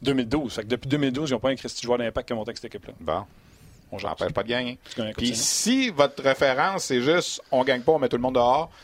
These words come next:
Speaker 2: mais il y en a vingt-sept sur trente et un sont en, si on dit que les quatre équipes sont dans le corridor, s'ils gagnent, là, il y en a vingt-sept sur trente et un qui gagnent pas.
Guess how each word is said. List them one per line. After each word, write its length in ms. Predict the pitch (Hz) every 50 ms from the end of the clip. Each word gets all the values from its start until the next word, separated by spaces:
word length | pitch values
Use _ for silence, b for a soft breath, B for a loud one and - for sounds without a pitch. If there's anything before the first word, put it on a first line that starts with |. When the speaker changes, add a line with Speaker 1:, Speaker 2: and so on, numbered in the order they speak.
| B B B _
Speaker 2:
mais 100 | 104 95
il 20 | 98
y 40 |
en 80 | 101 104
a 220 | 107 104 104 107 101
vingt-sept 420 | 107 117 127 120 - - 147 143
sur 120 | - 117 -
trente 240 | 120 120 117 -
et 100 | 110 113 120
un 100 | 131 127
sont 320 | - - 113 113 110 110
en, 200 | 107 107 107 117
si 100 | - -
on 100 | 143 156
dit 140 | 151 180 226
que 60 | - 190
les 80 | 135
quatre 180 | - 151 147 -
équipes 220 | - - 175 170
sont 80 | 170 151
dans 60 | 135
le 60 | 127
corridor, 440 | - 139 131 127 127 127 139 160 143
s'ils 140 | - 127 117
gagnent, 280 | 117 113 135 170 180
là, 220 | 170 165 180 190 156 147
il 60 | 151
y 20 | 120
en 40 |
a 60 | 117 110
vingt-sept 380 | 123 131 127 - - 147 139
sur 80 | - -
trente 180 | 131 117 113
et 80 | 117 113
un 60 | 120 120
qui 100 | 117 110
gagnent 140 | 110 107 107
pas. 120 | 110 107